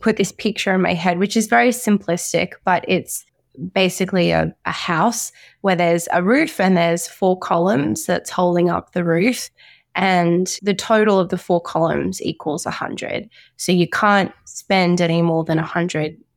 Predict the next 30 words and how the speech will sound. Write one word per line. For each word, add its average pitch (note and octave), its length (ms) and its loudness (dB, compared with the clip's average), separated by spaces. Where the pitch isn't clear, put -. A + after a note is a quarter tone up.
between E3+ 340 -2
those D3 180 -4
four D#3 140 -2
columns. D#3+ 520 -2
And F#3+ 160 4
they're F#3 100 4
divided F#3 560 2
between E3+ 840 0
work, B3 640 2
study, A3 680 4
or, F3 260 4
like, - 340 -2
professional F#3 640 0
development G#3+ 680 2
or F#3 260 0
extra G3 380 0
things A3 320 2
that A3 140 0
you're A3+ 140 2
doing, D3+ 460 0
friends F#3 640 2
and D#3+ 180 0
family, A#3 640 4
and G3 180 2
then D#3+ 300 2
time F3+ 340 -4
for F3+ 120 -8
yourself. - 640 -4
And A#3+ 200 4
the G#3 200 6